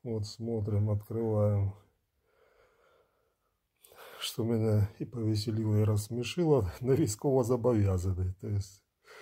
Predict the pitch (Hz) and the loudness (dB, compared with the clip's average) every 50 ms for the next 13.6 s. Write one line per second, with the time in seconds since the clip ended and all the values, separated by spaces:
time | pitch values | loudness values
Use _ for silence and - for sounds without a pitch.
0 | - - - - - _ _ - - - _ - 117 120 117 107 104 113 107 104 | -20 -20 -20 -20 -20 _ _ -20 -20 -18 _ -8 -6 -4 -4 -4 -4 -4 -4 -2
1 | 120 110 113 123 120 104 107 113 104 104 110 110 107 - 117 113 117 117 110 104 | -2 -2 0 0 -2 -2 -2 -2 0 0 0 0 0 -2 -2 0 2 2 2 0
2 | - 113 104 104 104 101 104 107 104 - - - 131 135 131 127 - 120 113 107 | 0 -2 0 0 2 2 2 2 0 0 -2 -2 0 0 0 0 -2 -2 -2 0
3 | 101 85 - - _ _ _ _ _ _ _ _ _ _ _ _ _ _ _ _ | -2 -2 -4 -8 _ _ _ _ _ _ _ _ _ _ _ _ _ _ _ _
4 | _ _ _ _ _ _ _ _ _ _ _ _ _ _ _ _ _ _ _ - | _ _ _ _ _ _ _ _ _ _ _ _ _ _ _ _ _ _ _ -12
5 | 139 113 113 117 131 143 147 143 - - 127 113 107 123 110 - 123 123 117 107 | -10 -6 -2 0 2 2 2 2 0 -2 -6 -4 -4 -6 -4 -2 -2 -2 0 0
6 | 110 110 110 110 110 104 104 - - 110 101 92 - - - - - - - - | 0 2 2 2 2 2 0 -2 -2 -2 -2 -2 -4 -6 -8 -6 -6 -6 -6 -8
7 | - - - _ _ _ _ _ _ _ _ _ _ _ - - - 123 110 110 | -12 -18 -20 _ _ _ _ _ _ _ _ _ _ _ -10 -4 -4 -2 0 0
8 | 104 101 104 - - 117 117 143 151 160 156 160 - - 143 139 139 131 104 - | -2 -4 -4 -2 0 2 4 6 4 4 2 -2 -4 -4 -4 -2 -4 -4 -8 -12
9 | _ _ _ _ _ _ _ _ _ _ _ _ _ _ _ _ _ _ _ _ | _ _ _ _ _ _ _ _ _ _ _ _ _ _ _ _ _ _ _ _
10 | _ _ _ _ - 131 113 107 110 113 113 98 90 - - - 127 117 120 117 | _ _ _ _ -12 -6 -4 -2 0 0 0 0 -2 -4 -6 -8 -4 -2 0 0
11 | 110 113 110 107 - - 113 113 107 104 110 104 110 113 117 135 147 131 127 131 | 0 -2 -2 -4 -6 -4 -4 0 2 2 4 4 4 4 4 4 4 4 2 0
12 | 120 120 117 107 101 104 101 104 107 104 104 - 113 113 110 101 107 113 113 123 | 0 2 0 0 0 -2 -2 -2 -2 -2 -2 -2 -4 -4 -4 -4 -4 -4 -2 -2
13 | 131 127 - - - 113 113 113 113 113 104 | -2 -2 -4 -8 -6 -4 -2 -2 -2 -4 -6